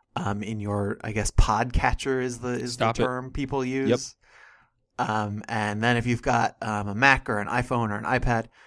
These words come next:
Speaker 1: we have a link to our iTunes store page. And when you subscribe in iTunes, if you wanted to rate and review us, it just takes a couple of seconds and it really helps the show out. It helps people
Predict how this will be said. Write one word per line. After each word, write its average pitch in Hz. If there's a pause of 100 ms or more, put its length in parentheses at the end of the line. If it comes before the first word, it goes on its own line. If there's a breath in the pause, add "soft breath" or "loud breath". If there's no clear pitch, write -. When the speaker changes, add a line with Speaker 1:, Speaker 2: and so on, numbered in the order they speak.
(160 soft breath)
Speaker 1:
we 117
have 107
a 107
link 117
to 120
our 104
iTunes 143
store 139
page. 147
And 113
when 131
you 151
subscribe 160
in 151
iTunes, 151
if 127
you 127
wanted 131
to 123
rate 123
and 131
review 117
us, 165
it -
just -
takes 110
a -
couple 107
of 110
seconds 113
and 110
it 110
really 107
helps 117
the 113
show -
out. -
It -
helps -
people 85